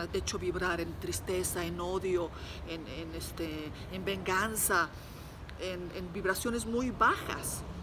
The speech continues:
Sin embargo, ahorita nos estamos uniendo todos para tratar de vibrar en el amor y salir adelante,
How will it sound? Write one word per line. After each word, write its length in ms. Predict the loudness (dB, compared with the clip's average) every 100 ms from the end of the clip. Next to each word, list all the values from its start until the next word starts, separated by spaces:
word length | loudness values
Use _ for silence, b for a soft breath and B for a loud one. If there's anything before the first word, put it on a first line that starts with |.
| -8 -6
Sin 260 | -2 0 0
embargo, 380 | 6 8 8 4
ahorita 220 | 0 0
nos 140 | -2
estamos 400 | -2 -2 -2 -2
uniendo 380 | -4 -2 -2 0
todos 520 | 2 4 4 2 -4
para 280 | -2 0 0
tratar 360 | -2 -4 -2 -2
de 100 | 0
vibrar 300 | 0 0 0
en 100 | -2
el 120 | -2
amor 320 | -2 -2 -2
y 20 |
salir 340 | -2 0 2 2
adelante, 600 | 2 2 2 2 0